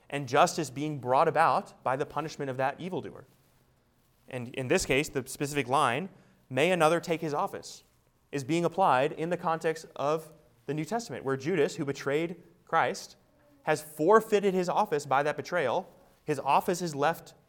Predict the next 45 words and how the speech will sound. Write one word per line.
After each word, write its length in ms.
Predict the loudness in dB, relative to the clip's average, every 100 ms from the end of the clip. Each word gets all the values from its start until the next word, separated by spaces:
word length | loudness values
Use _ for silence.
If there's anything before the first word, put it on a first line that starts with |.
| _
desolate. 380 | -2 0 -2 -10 -14 -8
Let 180 | -6 -2
someone 240 | -2 0
else 160 | 0 -4
take 260 | -10 -18 -20
it. 80 | -20 -20 _ _ _ -6
That's 140 | -2
the 120 | 0
application 500 | 0 0 -4 -4 -4
of 200 | -6 -8 -12
this 140 | -8
psalm. 240 | -6 -8 -12 _ _ _ _ _ _ _ _ -2
So 140 | 0
what 80 | 2
Peter's 280 | 0 0 0
doing 300 | 0 2 0
is 80 |
he's 160 | -4 -4
not, 380 | -2 -2 -4 -10
he's 160 | -6 -4
not 180 | -4
saying 400 | -2 0 0 -2 -8 -18 _ _ _
when 200 | -2 -2
the 60 | -2
psalmist 460 | 2 2 4 0 -2
was 120 | 4
writing 320 | 4 4 2
Psalm 240 | 0 0
one 140 | 0 0
oh 60 |
nine, 420 | 0 0 -2 -6 -10 _ _
the 160 | -10 -10 -2
only 300 | 2 4 4
thing 180 | 0 -2
he 120 | 0
had 160 | 0
in 120 | 0 -4
view 400 | -6 -6 -8 -16 _ _ -8
was 180 | -8
Judas's 480 | -4 0 2 0 -4
betrayal 480 | -8 -4 0 2 0
of 100 | -4
Judas, 420 | -8 -10 -12 -16 -14
Jesus. 440 | -12 -12 -14 -20 -20 _ _ _
Or, 460 | 4 6 6 4